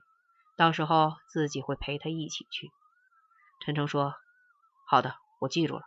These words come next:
我会好好准备。”陈诚心里很激动，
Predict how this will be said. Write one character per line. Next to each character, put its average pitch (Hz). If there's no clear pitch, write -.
我 131
会 165
好 -
好 143
准 -
备。” -
陈 139
诚 143
心 143
里 135
很 -
激 127
动， 139